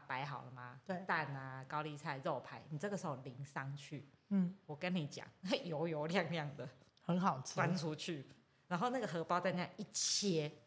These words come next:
Speaker 1: 荷包蛋的那个汁会这样咕噜咕噜咕噜跟饭混在一起。
Speaker 2: 啊。
Speaker 1: 你知道有多好吃吗？
Speaker 2: 我知道。
Speaker 1: 马上就吃光光。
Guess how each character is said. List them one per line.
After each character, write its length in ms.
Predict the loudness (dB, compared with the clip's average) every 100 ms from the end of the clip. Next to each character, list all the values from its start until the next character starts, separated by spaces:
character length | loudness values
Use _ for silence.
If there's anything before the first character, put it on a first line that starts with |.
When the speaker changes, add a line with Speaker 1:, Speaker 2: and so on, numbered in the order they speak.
| _ _ _
Speaker 1:
荷 160 | 0
包 160 | 2 2
蛋 120 | 2
的 60 | 2
那 140 | 2
个 80 | 0
汁 300 | -2 0 0
会 120 | 2
这 80 | 0
样 120 | -2
咕 40 | -2
噜 100 | -6 -6 -8 -8
咕 80 |
噜 60 | -10
咕 460 | -10 -12 -16 -12 -8
噜 40 |
跟 220 | -6 -6
饭 320 | -4 -2 -2
混 260 | 0 0 0
在 160 | -2 -4
一 120 | -6
起。 180 | -2 2
Speaker 2:
啊。 640 | 4 4 4 2 0 -4 -10
Speaker 1:
你 100 | -20
知 80 | -10
道 140 | -2 0
有 60 |
多 120 | 2 2
好 160 | 0
吃 240 | 0 -4 -4
吗？ 120 | 0
Speaker 2:
我 100 | 2
知 140 | 2 4
道。 140 | 2 4 4 2 0
Speaker 1:
马 320 | 4 6 6
上 260 | 4 4 6
就 120 | 2
吃 200 | 2 -2
光 240 | -2 -4 -4
光。 260 | -6 -8